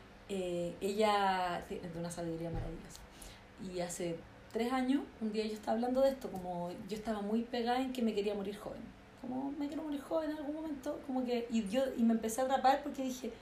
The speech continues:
"No lo estoy haciendo bien". Ah, eso, eso me dijo mi hermana.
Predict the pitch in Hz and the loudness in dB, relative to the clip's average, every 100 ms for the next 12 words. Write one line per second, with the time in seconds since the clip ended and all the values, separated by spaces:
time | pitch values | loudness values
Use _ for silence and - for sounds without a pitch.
0 | - - - - 240 392 - 339 381 226 | -16 -18 -18 0 4 4 4 6 6 6
1 | 226 190 180 185 202 - 247 240 233 277 | 2 0 -2 -4 -6 0 4 6 6 2
2 | - 254 285 262 247 247 247 202 226 - | -2 -2 2 4 2 2 0 2 2 0